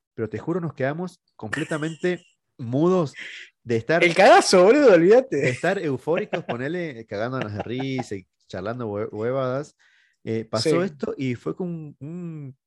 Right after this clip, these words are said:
Speaker 1: no sé, unos segundos, cinco segundos, ponele en total, entre que se paró la luz ahí y pasó el flash, que nos quedamos completamente en shock, así completamente callados.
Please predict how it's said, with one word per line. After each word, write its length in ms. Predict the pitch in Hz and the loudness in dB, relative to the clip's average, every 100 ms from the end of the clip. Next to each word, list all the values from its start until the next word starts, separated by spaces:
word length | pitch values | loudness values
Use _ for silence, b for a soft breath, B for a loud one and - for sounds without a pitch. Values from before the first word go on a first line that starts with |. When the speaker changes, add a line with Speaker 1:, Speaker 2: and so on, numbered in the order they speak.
| _ | _
Speaker 1:
no 100 | 135 | -14
sé, 400 | - 226 202 123 _ _ _ - | -8 -8 -8 -12 _ _ _ -10
unos 260 | 175 208 | -8 -6
segundos, 640 | 175 147 202 214 196 - _ | -4 -4 -4 -4 -4 -6 _
cinco 300 | - 180 190 | -14 -12 -12
segundos, 380 | - 135 190 185 | -8 -8 -6 -8
ponele 300 | - 131 170 | -6 -6 -6
en 80 | 165 | -4
total, 280 | 117 139 160 | -4 -2 -4
entre 220 | 135 117 | -6 -14
que 60 | |
se 120 | - 107 | -16 -14
paró 200 | 104 135 | -10 -8
la 80 | |
luz 180 | 135 143 | -6 -6
ahí 260 | 131 131 156 | -8 -8 -10
y 40 | |
pasó 260 | 131 101 127 | -10 -10 -10
el 80 | 131 | -8
flash, 300 | 131 165 - _ _ _ _ | -6 -6 -6 _ _ _ _
que 140 | 123 | -10
nos 120 | 110 | -10
quedamos 240 | - 135 170 | -6 -8 -8
completamente 600 | 135 156 156 151 170 151 | -10 -10 -8 -10 -10 -8
en 80 | 113 | -8
shock, 340 | - 139 151 | -6 -8 -8
así 220 | 120 131 | -14 -12
completamente 600 | 135 117 123 127 139 139 | -12 -10 -8 -8 -10 -12
callados. 640 | - 95 - 104 135 156 | -10 -10 -6 -4 -2 -4